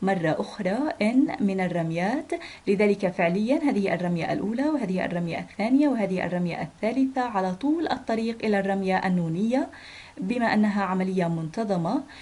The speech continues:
كل من هذه تحتوي على احتمالين متساويا الإمكانية، وبالتالي فإن العدد الإجمالي للاحتمالات سيكون هو اثنين ضرب اثنين ضرب اثنين إلى N من المرات.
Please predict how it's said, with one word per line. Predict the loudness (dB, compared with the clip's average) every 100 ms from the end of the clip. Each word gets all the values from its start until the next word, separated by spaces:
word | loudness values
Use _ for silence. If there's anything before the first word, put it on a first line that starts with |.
| -20 -4
كل | 0 2 4
من | 4
هذه | 2 0
تحتوي | 0 -2 -2 0
على | 2 0
احتمالين | -2 -2 0 2 2 0 0 2
متساويا | 2 2 0 0 0 0 0 0 0 0
الإمكانية، | 0 0 -2 -2 0 2 2 2 2 0 -8 -20 _ _ -20 2
وبالتالي | 6 6 4 2 4 4 2
فإن | 2 4 6
العدد | 6 4 2 2
الإجمالي | 0 0 0 2 0
للاحتمالات | 0 -2 -4 -4 -2 0 -2 -4 -2
سيكون | 4 4 4 -2
هو | 0 0
اثنين | 0 -2 0 2 4 2
ضرب | 0 -2
اثنين | -8 -2 0 2 2
ضرب | 2 0 -2
اثنين | -6 0 2 2 2
إلى | 0 0
N | 0 0 0 -2 -2
من | -2
المرات. | -2 -2 -4 -2 -2 -2 -6